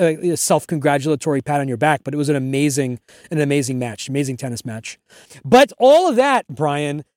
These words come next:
to face Roger Federer in the men's final. On Roger, in this particular tournament, this is what Agassi had to say. "Guy looks like Cary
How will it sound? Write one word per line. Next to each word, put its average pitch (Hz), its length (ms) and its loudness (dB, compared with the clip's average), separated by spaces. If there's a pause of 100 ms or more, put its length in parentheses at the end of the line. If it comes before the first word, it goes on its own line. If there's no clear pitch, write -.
(140)
to 196 480 -2
face - 580 -4 (420)
Roger 190 460 2
Federer 143 600 0 (280)
in 139 400 -4 (340)
the 139 160 -4
men's 135 380 -6
final. 131 480 -4 (880)
On 254 380 4
Roger, 202 640 0 (520)
in 175 180 0
this 180 160 -2
particular 165 520 -4
tournament, 135 600 -6 (300)
this 165 180 -4
is 151 100 -6
what 156 100 -2
Agassi 139 440 -4
had 123 180 -10
to 135 80 -12
say. 117 320 -8 (880)
"Guy 185 200 4
looks 220 420 -2
like 170 240 -2
Cary 180 560 -4